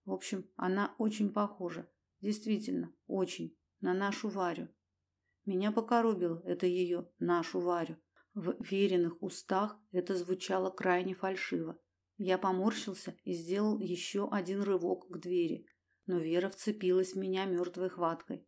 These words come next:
«Она войдет, она войдет, она рядом». Вера уговаривала меня, как душевно больного.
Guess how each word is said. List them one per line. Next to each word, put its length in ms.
«Она 320
войдет, 560
она 300
войдет, 540
она 320
рядом». 440
Вера 320
уговаривала 800
меня, 440
как 220
душевно 460
больного. 640